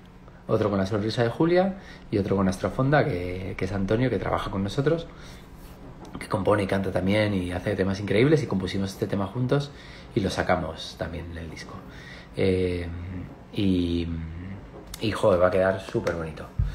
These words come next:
Súper bonito. Lo que pasa es que estamos terminando de mezclar y acabamos de mezclar a las diez, he terminado, y hemos empezado a las diez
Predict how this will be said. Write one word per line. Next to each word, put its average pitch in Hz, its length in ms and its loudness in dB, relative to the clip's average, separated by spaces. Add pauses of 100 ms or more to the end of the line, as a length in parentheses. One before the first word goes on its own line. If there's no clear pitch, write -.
(320)
Súper 104 280 4
bonito. 98 220 4
Lo 82 80 4
que 85 60 -2
pasa 98 160 0
es 101 60 -2
que - 20 -12
estamos 107 180 -2
terminando 110 360 0
de 110 100 2
mezclar 127 440 2
y 95 80 -2
acabamos 95 580 2
de 107 80 -2
mezclar 107 540 0
a 87 100 -4
las 80 720 -8 (640)
diez, 113 480 4
he 113 140 -4
terminado, 117 560 2
y 92 100 -4
hemos 98 180 -4
empezado 98 360 0
a 117 40 2
las 85 200 -2
diez 92 180 0